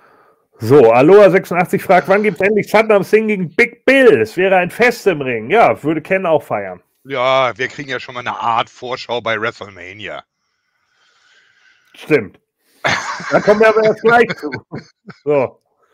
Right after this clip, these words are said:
Speaker 1: Und, äh, dann kommt, steht, ah, ich hab eine große Ankündigung zu machen.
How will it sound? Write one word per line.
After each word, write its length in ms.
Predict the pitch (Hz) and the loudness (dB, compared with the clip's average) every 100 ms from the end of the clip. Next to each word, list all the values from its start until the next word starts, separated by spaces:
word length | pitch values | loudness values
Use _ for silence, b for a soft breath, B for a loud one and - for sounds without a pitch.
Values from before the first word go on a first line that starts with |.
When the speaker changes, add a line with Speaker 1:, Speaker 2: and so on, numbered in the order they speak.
| _ _ _ _ _ _ | _ _ _ _ _ _
Speaker 1:
Und, 500 | - 185 185 180 175 | -2 0 2 0 -4
äh, 180 | 156 165 | -6 -6
dann 220 | 170 185 | -6 -6
kommt, 440 | 196 226 185 - _ _ _ | -2 -4 -4 -18 _ _ _
steht, 500 | _ - 190 214 214 _ _ _ _ _ _ _ _ _ _ _ B B B B _ _ _ _ _ _ _ _ _ _ b b b b b _ b b b b | _ -8 -4 -4 -8 _ _ _ _ _ _ _ _ _ _ _ B B B B _ _ _ _ _ _ _ _ _ _ b b b b b _ b b b b
ah, 180 | 120 120 | -10 -8
ich 100 | 147 | -6
hab 120 | 180 | -8
eine 80 | 214 | -10
große 340 | 143 143 156 | -12 -4 -2
Ankündigung 580 | 208 285 320 196 190 214 | -2 -2 -2 -2 -8 -12
zu 180 | 220 196 | -12 -10
machen. 420 | 208 208 269 | -10 -12 -14